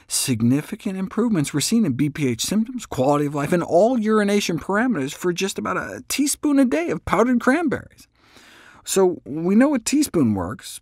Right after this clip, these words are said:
but what about a third of a teaspoon or a sixth of a teaspoon? They also helped. And now this study used a supplement because it was funded by the supplement company, but it, the supplement is just straight cranberry powder.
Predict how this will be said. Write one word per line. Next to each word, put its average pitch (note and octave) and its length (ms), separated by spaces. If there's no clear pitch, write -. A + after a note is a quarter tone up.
but E3 80
what F#3 180
about F#3 200
a D#3+ 40
third D#4 400
of G#3 120
a F2+ 40
teaspoon G2 460
or E3 180
a D3 60
sixth - 760
of D3+ 100
a D3 60
teaspoon? A#2+ 400
They E3 220
also A#3 360
helped. - 380
And F#3 140
now G3 160
this G3 160
study C#3+ 260
used C#3+ 220
a A#2 120
supplement B2+ 680
because A#2 260
it G2+ 60
was F#2+ 120
funded G#2+ 480
by F2 180
the E2 120
supplement C3 520
company, A2 320
but G3+ 140
it, A3 120
the F3+ 140
supplement A#3+ 500
is D3+ 100
just - 220
straight G3+ 340
cranberry G3+ 420
powder. F#2 280